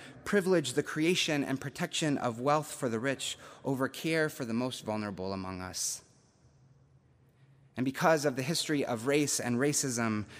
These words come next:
particularly in the United States, this means that the most vulnerable who bear the burden of this injustice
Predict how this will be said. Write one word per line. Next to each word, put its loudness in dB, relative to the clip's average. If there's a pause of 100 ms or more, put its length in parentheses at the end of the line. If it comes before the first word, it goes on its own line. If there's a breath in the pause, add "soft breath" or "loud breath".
particularly 2
in 4
the 4
United 4
States, 0 (340 loud breath)
this 4
means 4
that 0
the -2
most 2
vulnerable 2
who -4
bear 0
the -2
burden 0
of -6
this -4
injustice -4